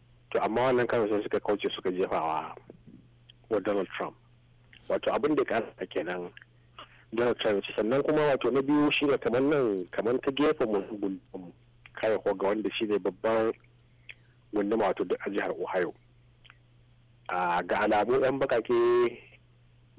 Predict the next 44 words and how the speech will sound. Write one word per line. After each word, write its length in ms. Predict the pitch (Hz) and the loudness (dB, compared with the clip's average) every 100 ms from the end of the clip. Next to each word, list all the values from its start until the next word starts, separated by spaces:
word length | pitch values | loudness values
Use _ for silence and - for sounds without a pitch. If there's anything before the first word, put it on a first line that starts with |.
| 98 | -6
ba 140 | 98 95 | -2 -2
duka 320 | - - 117 | -2 -2 -4
suka 180 | - 110 | -4 -4
fito 260 | - 104 98 | -2 -4 -4
suka 180 | - 95 | -4 -2
jefa 240 | 98 98 | -2 0
wa 120 | 85 78 | -2 -2
Hillary 320 | 98 95 87 | -2 -2 -2
ba, 180 | 73 - _ _ _ - | -4 -10 _ _ _ -8
kamar 220 | 95 104 | -2 2
yadda 200 | 107 101 | 2 -2
suka 140 | - 90 | -4 -4
jefa 340 | 87 82 87 | -4 -4 -4
wa 300 | 80 76 76 - - | -2 -4 -6 -8 -8
Obama. 380 | 87 180 90 - - | -2 -2 -4 -10 -4
Ko 100 | 117 | 0
da 100 | 120 | 0
yake 160 | 113 104 | 0 2
daman 320 | 113 110 107 | 2 2 0
ba, 280 | 92 87 82 | 0 0 -2
ba 100 | 92 | -2
a 20 | - | -2
yi 60 | |
tsammani 400 | 117 104 101 98 | -2 -2 0 -2
har 200 | 92 92 | -2 -4
za 120 | 98 101 | -2 -4
su 100 | 104 | -4
fito 160 | - 95 | -6 -4
duka 180 | 104 95 | -4 0
ba, 180 | 143 - - - - - - | 0 0 -12 -20 -20 -20 -6
saboda 240 | 117 113 101 | 2 2 4
Obama 300 | 98 113 113 | 2 2 0
ɗan 160 | 104 104 | -2 -2
baki 220 | 101 110 | 0 -2
na 80 | 104 | 0
farko 280 | 110 120 | 0 2
ne 140 | 110 101 | 0 0
da 80 | 95 | -2
ya 80 | 98 | -2
takara. 420 | 104 101 113 123 - - - _ _ _ _ _ _ - - | -4 0 0 0 -4 -20 -20 _ _ _ _ _ _ -18 -8
Amma 300 | 110 107 120 | -4 0 0
duk 120 | 123 131 | 0 0
da 80 | |
haka, 140 | 117 | 0